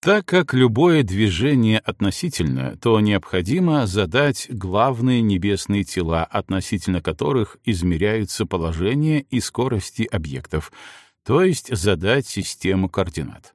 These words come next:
В двадцатом веке и ранее такими главными были специально отобранные звезды.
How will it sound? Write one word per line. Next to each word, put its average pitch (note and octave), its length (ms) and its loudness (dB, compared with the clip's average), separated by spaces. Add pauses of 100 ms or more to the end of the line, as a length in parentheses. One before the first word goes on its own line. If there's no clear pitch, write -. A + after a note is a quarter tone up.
(720)
В F#2 160 -2
двадцатом G#2+ 680 2
веке A#2+ 440 2
и A#2 180 0
ранее B2+ 480 2
такими A2+ 560 2
главными B2+ 680 2
были C#3+ 400 2
специально C#3+ 800 0
отобранные A2 520 0
звезды. C#2+ 540 -8